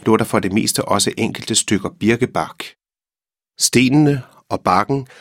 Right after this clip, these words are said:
var en del af et specielt fangstnet og fungerede som netsynk og netflydere. Vikingerne fastgjorde barkstykkerne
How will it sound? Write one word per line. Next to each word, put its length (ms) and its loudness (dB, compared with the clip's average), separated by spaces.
var 120 2
en 120 0
del 380 2
af 80 2
et 100 2
specielt 400 0
fangstnet 640 -2
og 140 0
fungerede 600 4
som 180 0
netsynk 680 0
og 100 2
netflydere. 760 0
Vikingerne 600 2
fastgjorde 760 2
barkstykkerne 760 -2